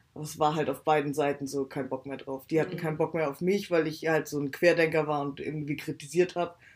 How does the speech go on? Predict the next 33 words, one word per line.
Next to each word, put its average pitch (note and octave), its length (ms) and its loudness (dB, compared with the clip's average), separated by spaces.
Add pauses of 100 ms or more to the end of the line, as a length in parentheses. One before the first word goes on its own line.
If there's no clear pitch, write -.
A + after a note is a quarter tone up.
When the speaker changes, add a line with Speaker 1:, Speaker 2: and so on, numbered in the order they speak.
(160)
Speaker 1:
als - 560 2
blöde G3+ 260 6
Praktikantin. F#3 800 -2 (280)
Und F3+ 120 4
ich E3+ 140 4
hatte D#3 180 2
halt D3+ 160 2
keinen D3+ 160 -4
Bock D3+ 160 -6
mehr D3 140 -8
auf C#3+ 120 -12
die D3+ 220 -2
und C3+ 320 -6 (300)
Speaker 2:
Aber G3 160 -4
warst A#3 260 6
du B3+ 60 -8
Praktikantin A#3+ 760 -6
Speaker 1:
Mhm. D4 80 -4
Speaker 2:
oder A#3 200 0
warst G#3+ 300 -6
du G#3 80 -10
so G3+ 180 -4
F F#3+ 200 -12
S F#3 160 -14
J-lerin? F#3+ 380 -8
Speaker 1:
Nee, F#3 140 0
Praktikantin. E3+ 880 -4 (340)
Speaker 2:
Okay. F#3 400 -18 (760)
Speaker 1:
Ja, C#3 280 -6 (380)
so D#3+ 180 -6
viel D#3+ 180 -2
dazu. C#3+ 560 -2 (1000)
Dann G#3+ 540 2